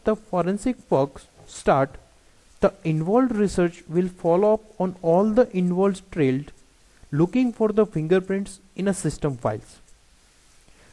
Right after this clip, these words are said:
network and service logs, emails, web browsing history and all the things.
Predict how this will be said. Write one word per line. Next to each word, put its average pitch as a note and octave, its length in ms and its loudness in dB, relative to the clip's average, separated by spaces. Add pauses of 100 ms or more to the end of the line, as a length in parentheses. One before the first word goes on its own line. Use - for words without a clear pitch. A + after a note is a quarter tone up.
network F3 540 0 (160)
and E3 180 -2
service E3+ 380 -2
logs, F#3 380 -6 (500)
emails, F#3+ 520 0 (140)
web E3 240 2
browsing F#3 380 0
history F#3+ 440 -6 (100)
and D#3+ 260 -6
all C#3+ 260 2
the C#3 140 -2
things. G#2+ 260 -8